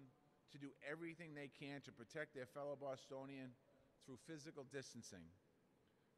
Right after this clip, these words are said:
This is how we support the most vulnerable among us, like the elderly and people with health conditions. It's also the best way to show our gratitude to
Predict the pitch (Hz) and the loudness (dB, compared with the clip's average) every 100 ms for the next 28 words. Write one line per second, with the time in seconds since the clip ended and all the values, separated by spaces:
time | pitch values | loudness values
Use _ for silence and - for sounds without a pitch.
0 | - 165 175 175 175 165 151 135 135 - | -6 -2 -2 -2 2 4 4 0 -4 0
1 | 160 156 143 131 117 123 143 143 143 135 | 2 2 2 0 0 0 2 2 2 2
2 | 120 120 113 98 85 - - - - - | 2 2 2 -2 -6 -10 -14 -18 -20 -18
3 | - 131 123 131 139 147 131 110 90 82 | 0 0 2 -2 4 4 2 -2 -4 -8
4 | - - - - - - 120 - 170 143 | -14 -20 -20 -20 -20 -6 -6 -2 -2 0
5 | 143 127 - 139 - 117 101 98 - 82 | 0 0 2 0 0 -4 -4 -4 -6 -10
6 | 78 - - - - - - - - - | -12 -16 -18 -20 -20 -20 -20 -20 -20 -20
7 | - - 139 151 180 175 175 160 143 156 | -20 -14 -10 -2 0 0 -2 0 2 2
8 | - 143 143 123 143 135 123 98 127 139 | 4 4 4 4 6 8 8 6 6 6
9 | 139 - 123 110 | 6 2 0 0